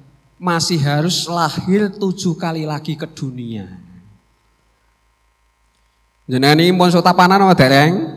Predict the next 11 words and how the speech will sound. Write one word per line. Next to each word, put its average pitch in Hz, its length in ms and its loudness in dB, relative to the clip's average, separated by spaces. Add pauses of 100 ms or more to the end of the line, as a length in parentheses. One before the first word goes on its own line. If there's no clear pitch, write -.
(1700)
Dereng. 101 1040 -6 (880)
Mpun 180 240 2
dados 180 320 2
tiang 196 160 2
ingkang 202 320 0
sae 202 240 4
napa 208 160 2
dereng? 165 560 2 (1700)
Dereng 196 320 4
juga, 185 320 4
ya. 123 240 -4